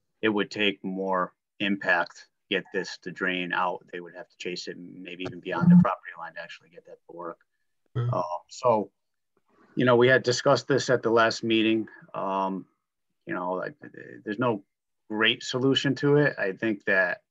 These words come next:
Speaker 1: you know, generally speaking, the slope that, that's been rebuilt and is stabilized now is pretty close to what was there. Um, you know, we're looking at some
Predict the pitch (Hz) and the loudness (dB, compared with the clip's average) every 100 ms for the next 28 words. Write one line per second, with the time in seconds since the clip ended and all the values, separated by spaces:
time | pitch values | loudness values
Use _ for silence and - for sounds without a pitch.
0 | _ _ 98 85 82 - 110 113 110 101 | _ _ -16 -16 -18 -4 2 2 2 -4
1 | - 113 107 117 110 95 - 107 101 - | -4 -4 -2 -2 -4 -4 -6 -4 -6 -6
2 | 92 - 92 - 98 92 98 98 98 98 | -10 -8 -8 -8 -10 -6 -8 -4 -2 -2
3 | 98 92 87 - - 95 101 101 101 101 | -2 -10 -14 -12 -8 -6 -4 -2 -2 -4
4 | 104 101 101 90 - - _ _ _ _ | -6 -4 -4 -6 -14 -20 _ _ _ _
5 | - - 117 104 110 107 - 117 117 117 | -20 -8 -6 -4 -2 -2 -2 0 0 0
6 | 120 123 127 127 - _ _ _ _ - | -2 0 0 -2 -6 _ _ _ _ -16
7 | 95 90 92 95 90 90 101 107 98 101 | -12 -10 -10 -10 -8 -4 -2 -2 -2 0
8 | 98 92 - - 95 92 90 87 | 2 0 -2 -4 -4 -4 -8 -14